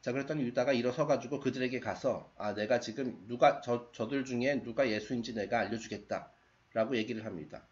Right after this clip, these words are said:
자, 그러고 나서 이제 예수, 자기 스승인 예수에게 다가가서 이렇게 키스를 해요. 뺨에다가. 자, 그러니까 키스를 함으로써 이제 알려주는 거죠. 이 사-, "이자가 바로 당신들이 그 잡아-, 잡아가고자 하는 바로 예수다."라고 이렇게 얘기를 한 겁니다.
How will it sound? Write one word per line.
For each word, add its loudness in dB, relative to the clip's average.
자, -10
그러고 4
나서 2
이제 0
예수, 0
자기 -4
스승인 -4
예수에게 -2
다가가서 -2
이렇게 -6
키스를 -4
해요. -12
뺨에다가. -4
자, -2
그러니까 0
키스를 -2
함으로써 2
이제 0
알려주는 2
거죠. -8
이 -4
사-, 0
"이자가 8
바로 0
당신들이 0
그 -4
잡아-, 2
잡아가고자 2
하는 -2
바로 -4
예수다."라고 -6
이렇게 -12
얘기를 -4
한 -8
겁니다. -14